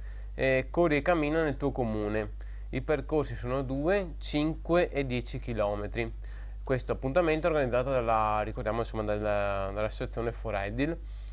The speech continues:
eh, che organizza l'evento.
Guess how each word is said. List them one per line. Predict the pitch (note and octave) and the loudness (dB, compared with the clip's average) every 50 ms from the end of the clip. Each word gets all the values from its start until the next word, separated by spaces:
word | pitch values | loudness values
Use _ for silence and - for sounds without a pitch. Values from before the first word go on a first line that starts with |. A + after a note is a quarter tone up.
| - - | -8 -4
eh, | - B2 B2 B2 A#2+ A#2+ A#2 A#2 A2+ A2+ A2 A2 A2 A2 A2 G#2+ G#2+ G#2 G#2 G#2 G#2 G2 G#2 A2 A2 G#2+ - | 0 2 4 4 4 4 4 4 4 4 4 4 2 2 2 2 2 0 0 0 0 -2 -2 -4 -6 -6 -4
che | - - | -2 0
organizza | B2 A#2 C3 C3+ A2 G#2+ G2+ A2 | 0 2 2 0 0 0 -2 -2
l'evento. | A#2 A#2+ A2+ G#2 G#2+ G#2 G#2 G#2 G2 - G#2+ G2+ G2+ | 0 0 -2 -2 -2 -2 -4 -4 -4 -4 -4 -6 -6